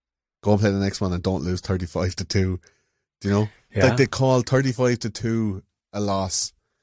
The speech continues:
Speaker 1: and, like, thirty-five to ten is a loss. But in my mind, if I'm on the team that lost with two points,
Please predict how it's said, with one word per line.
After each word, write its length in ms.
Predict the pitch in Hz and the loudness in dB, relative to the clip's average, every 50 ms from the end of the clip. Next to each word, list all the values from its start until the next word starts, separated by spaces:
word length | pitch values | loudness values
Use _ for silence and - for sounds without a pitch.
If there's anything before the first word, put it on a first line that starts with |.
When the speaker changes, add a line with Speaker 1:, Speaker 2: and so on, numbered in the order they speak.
| _ _ _ _ _ _ | _ _ _ _ _ _
Speaker 1:
and, 100 | - 104 | -2 0
like, 160 | 101 98 95 - _ - | 0 0 0 -2 _ -6
thirty-five 720 | - 107 104 101 98 95 - - 101 98 98 98 98 - - | 0 0 0 0 0 -4 -2 0 0 0 0 -2 -4 -6 -8
to 160 | - 95 85 - _ _ _ _ _ _ _ | -10 -10 -10 -10 _ _ _ _ _ _ _
ten 500 | - - 113 107 104 208 190 87 82 80 - _ _ _ _ _ _ _ _ _ _ _ _ _ | 0 2 2 4 4 2 2 0 -4 -8 -12 _ _ _ _ _ _ _ _ _ _ _ _ _
is 140 | 104 101 92 | -6 -4 -2
a 60 | 98 | 0
loss. 460 | 95 92 87 78 76 85 - - - - _ _ _ _ | 0 0 0 0 -2 -2 -4 -6 -6 -8 _ _ _ _
But 100 | - 107 | -2 0
in 80 | 107 104 | 2 2
my 200 | 104 113 123 135 | 4 2 2 2
mind, 240 | 127 117 107 104 101 | 2 2 0 0 -2
if 100 | 95 - | -2 -2
I'm 160 | 113 110 110 | -2 0 0
on 120 | 110 107 | -2 -2
the 60 | 98 95 | -4 -6
team 240 | - - 104 101 | -6 -4 -4 -4
that 120 | 98 92 69 | -4 -4 -4
lost 480 | 92 98 95 95 92 - - - - _ _ _ _ _ _ _ _ _ | -4 -4 -4 -4 -4 -6 -10 -12 -20 _ _ _ _ _ _ _ _ _
with 140 | 107 101 - | -10 -6 -2
two 200 | - 113 113 117 | 0 0 2 2
points, 460 | 110 113 98 95 95 95 - - | 2 0 0 0 0 -2 -6 -10